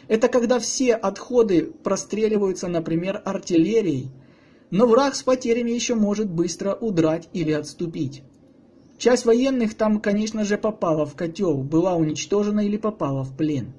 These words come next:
но большая часть всё-таки успели покинуть позиции и отступить. Правда, для этого им пришлось бросить всё как есть на местах. Ручное вооружение, пулемёты, автоматы, гранаты,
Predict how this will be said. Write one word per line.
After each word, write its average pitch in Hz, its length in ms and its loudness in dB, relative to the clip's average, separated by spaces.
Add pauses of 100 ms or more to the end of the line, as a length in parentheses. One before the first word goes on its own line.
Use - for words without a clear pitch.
но 165 160 0
большая 175 640 0
часть - 400 -10
всё-таки 226 420 -2
успели 165 500 0
покинуть 165 500 -6
позиции 190 640 -6 (560)
и 247 80 4
отступить. 226 680 -4 (760)
Правда, 226 480 2
для 185 200 0
этого 240 280 4
им 202 240 -2
пришлось 190 520 -2
бросить 180 560 0
всё 226 280 0
как 208 240 -2
есть 160 260 0
на 156 100 -2
местах. 156 560 -4 (160)
Ручное 226 560 -2
вооружение, 175 720 0 (120)
пулемёты, 170 680 2
автоматы, 175 720 -2
гранаты, 170 720 -2